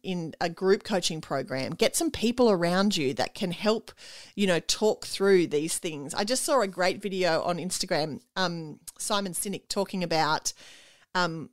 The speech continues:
"My friends and I have this rule that you're not allowed to cry alone." Um, and I, you know, I, and I clicked on it and I was like, "Interesting." And, and I wanted to hear Simon talk about it because he talks about, you know, when you're at the, the,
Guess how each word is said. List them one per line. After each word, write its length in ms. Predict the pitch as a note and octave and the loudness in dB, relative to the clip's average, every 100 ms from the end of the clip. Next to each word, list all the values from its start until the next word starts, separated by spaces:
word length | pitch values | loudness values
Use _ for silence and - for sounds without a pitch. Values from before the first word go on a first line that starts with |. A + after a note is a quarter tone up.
| - | -12
"My 200 | F3+ E3 | -4 -4
friends 400 | - B3 B3+ A#3+ | 2 2 2 2
and 100 | G#3+ | 0
I 140 | F#3+ | 0
have 240 | G3+ G3 G3 | 0 -2 -4
this 220 | E3+ - | -4 -2
rule 220 | F#3 F3 | 0 0
that 120 | E3 - | -2 -4
you're 120 | E3 | -4
not 160 | F#3 | -4
allowed 300 | G3+ F3+ E3 | -2 0 -2
to 80 | D#3 | -4
cry 360 | - F3+ D#3+ D#3 | -8 -4 0 0
alone." 560 | D3+ D#3 C3+ G2+ F3+ - _ - - - - | 0 -2 -4 -8 -10 -16 _ -20 -20 -16 -2
Um, 440 | F#3 F3+ E3 D3+ - _ _ _ _ _ - | 0 0 -4 -12 -16 _ _ _ _ _ -8
and 120 | G#3 | -2
I, 120 | F3+ F3 - | 0 -2 -4
you 80 | G#3+ | -2
know, 120 | D#3+ | 0
I, 100 | F3+ | 0
and 160 | G3 | -2
I 80 | F3+ | -6
clicked 320 | - G4 G#4+ | -2 -2 0
on 140 | G#3 F3 | 0 0
it 100 | - | -4
and 120 | G3+ | 0
I 100 | G3 | 2
was 160 | G3 G3 | 0 -2
like, 220 | F3+ - D#4 | -6 -8 -6
"Interesting." 420 | G4+ F4 A#3+ F3+ | -2 0 0 0
And, 120 | E3 | 0
and 80 | G3+ | 2
I 40 | G3 | 2
wanted 220 | A3+ A#3+ | 2 0
to 60 | A3+ | -2
hear 140 | G3+ | -2
Simon 320 | - F#3 F3+ | 0 -2 -4
talk 260 | - B3 B3 | -4 -4 -2
about 220 | G3 D#3+ | -2 -2
it 80 | - | -4
because 200 | A3+ G#3+ | -4 -4
he 120 | A3 | -4
talks 340 | - A#3+ A#3+ | -2 -4 -4
about, 420 | A#3 G3 E3+ - - | -4 0 0 -2 -6
you 120 | F#3+ | -4
know, 160 | E3+ | -4
when 520 | E3+ F3+ G3 G3+ G#3 A3+ - - _ | -2 0 0 0 -4 -6 -14 -20 _
you're 300 | - F#3+ F3+ - | -4 0 0 0
at 140 | F#3 - | -6 -4
the, 200 | F#3 - - | -8 -8 -14
the, 300 | F3 F#3 | -8 -6